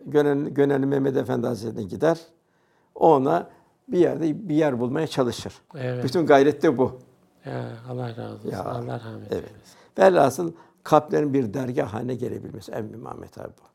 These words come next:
Speaker 2: Kalplerin dergah
Speaker 1: Dergah
Speaker 2: haline
Speaker 1: haline
Speaker 2: gelmesi.
Speaker 1: gelmesi. Bütün, e, yani herkese karşı yumuşak, iyilikle davranırlar. Lütuf, şefkat ve merhametle muamele ederler. Halk-, halkın tabiatlarında bulunan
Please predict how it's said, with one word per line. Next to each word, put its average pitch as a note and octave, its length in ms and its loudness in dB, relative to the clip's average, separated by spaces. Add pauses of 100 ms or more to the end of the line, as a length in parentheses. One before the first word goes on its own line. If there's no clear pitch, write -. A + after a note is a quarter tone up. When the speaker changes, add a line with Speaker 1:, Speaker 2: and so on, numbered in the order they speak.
(280)
Speaker 2:
Kalplerin A#2+ 560 -8
dergah A#2+ 440 -4
Speaker 1:
Dergah A#2 160 2
Speaker 2:
haline A2+ 160 -6
Speaker 1:
haline A#2 220 -6
Speaker 2:
gelmesi. A2 280 -6
Speaker 1:
gelmesi. - 280 -18 (720)
Bütün, D#3 300 -2 (300)
e, - 240 -4
yani B2+ 400 -4 (300)
herkese C#3+ 400 4
karşı B2+ 320 0
yumuşak, C3 520 2
iyilikle B2 420 0
davranırlar. G#2+ 520 -4 (480)
Lütuf, C#3 560 -2
şefkat C3+ 540 0
ve C#3 100 2
merhametle C3 640 0
muamele A2 420 -2
ederler. F#2+ 460 -8 (1200)
Halk-, - 360 4
halkın D3 600 4 (240)
tabiatlarında C3+ 760 0
bulunan B2+ 360 0